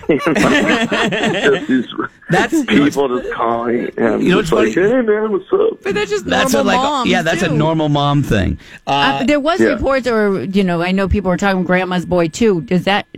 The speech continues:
Speaker 3: e-, ever get talked about?
Speaker 1: Oh, yeah, we got offered it. And, uh, I was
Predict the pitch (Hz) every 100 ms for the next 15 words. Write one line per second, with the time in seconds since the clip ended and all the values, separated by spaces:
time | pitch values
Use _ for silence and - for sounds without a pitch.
0 | - _ - - - 185 202 202 185 170
1 | 202 254 285 320 - _ _ _ _ _
2 | _ _ _ _ _ - 139 135 120 131
3 | 98 107 135 131 139 123 110 92 - _
4 | - 107 104 101 90 156